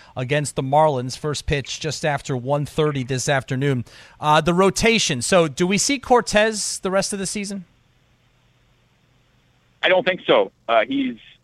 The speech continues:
Speaker 2: you know, he's got the same injury that he had earlier, which forced him to miss, I think it was, it was two plus months, the rotator cuff strain. So right now his – his diagnosis and what he told us the other day is that he's gonna be shut down for the next three to four weeks.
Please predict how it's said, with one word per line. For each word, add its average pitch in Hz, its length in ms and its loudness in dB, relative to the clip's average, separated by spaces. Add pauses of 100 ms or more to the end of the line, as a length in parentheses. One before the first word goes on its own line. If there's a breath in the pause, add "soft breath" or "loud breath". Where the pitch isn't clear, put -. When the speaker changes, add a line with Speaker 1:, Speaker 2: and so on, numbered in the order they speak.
Speaker 2:
you 127 80 -8
know, 120 60 -4
he's 113 120 -6
got 135 160 0
the 117 180 -14
same 139 240 -6
injury 131 380 -4
that 117 140 0
he 113 100 -4
had 113 180 2
earlier, 123 460 -4
which 107 240 -6
forced 113 240 -8
him 110 160 -10
to 104 60 -6
miss, 104 260 -4 (480)
I 110 60 -12
think 131 120 -4
it 123 60 -2
was, 98 220 -4 (100)
it 101 60 -14
was 92 160 -14
two 147 180 -8
plus 104 240 -2 (100)
months, 117 280 0 (100)
the 101 320 -2
rotator 110 480 0
cuff - 260 0
strain. 110 460 -2
So 110 80 -2
right 117 220 2
now 123 240 2
his – 113 200 -2 (640)
his 139 160 2
diagnosis 139 600 0
and 113 100 -6
what 110 120 -4
he 117 80 -8
told 117 260 -4
us 113 160 -4
the 110 120 -4
other 104 160 -2
day 110 240 0
is 104 80 -8
that 104 140 -6
he's 113 140 -10
gonna 110 160 -8
be 104 120 -6
shut - 240 -2
down 113 260 -2
for 101 100 -6
the 104 60 -8
next 104 240 -6
three 117 160 -6
to 110 80 -4
four 104 240 -2
weeks. 117 280 -4